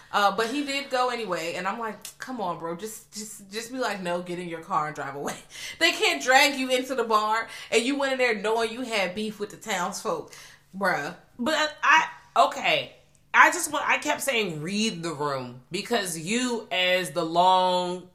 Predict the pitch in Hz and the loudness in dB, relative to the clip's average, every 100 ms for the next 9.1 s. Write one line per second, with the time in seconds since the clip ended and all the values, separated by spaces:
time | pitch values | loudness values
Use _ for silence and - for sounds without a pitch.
0 | - 170 190 196 196 180 180 156 170 165 | -8 2 4 2 0 2 4 4 0 -2
1 | 160 143 123 117 190 208 185 170 185 - | -2 -4 -6 -8 -8 -8 -6 -8 -10 -6
2 | - 151 147 139 139 143 143 196 202 190 | 2 6 6 4 2 0 -4 -4 -4 -4
3 | 180 170 156 151 156 139 - 143 131 139 | -2 0 0 0 -2 -2 -6 -8 -10 -8
4 | 143 135 151 139 127 131 151 143 170 139 | -8 -6 -6 -6 -6 -4 -2 -2 0 2
5 | 131 131 131 120 113 113 - 139 127 131 | 2 0 -6 -4 -4 -4 -4 -6 -2 -2
6 | 117 117 - 123 214 107 190 180 190 214 | -2 -4 -8 -8 -4 -4 -4 -6 -10 -14
7 | _ _ 143 147 135 139 156 156 156 - | _ _ -4 -2 0 -2 -4 -4 -4 4
8 | 175 202 208 160 151 139 143 117 110 117 | 4 4 2 -2 -2 -6 -4 -4 -4 -8